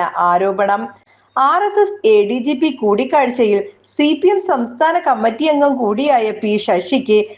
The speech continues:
പ്രത്യേക താൽപര്യമുണ്ടായിരുന്നുവെന്നും ഇതിന്റെ കാരണം അന്വേഷിക്കണമെന്നുമാണ് അൻവർ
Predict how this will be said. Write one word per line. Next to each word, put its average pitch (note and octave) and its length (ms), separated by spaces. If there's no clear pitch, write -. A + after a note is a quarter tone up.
പ്രത്യേക F#4 460
താൽപര്യമുണ്ടായിരുന്നുവെന്നും C#4 1700
ഇതിന്റെ C#4 380
കാരണം C4 540
അന്വേഷിക്കണമെന്നുമാണ് B3 1200
അൻവർ G3+ 400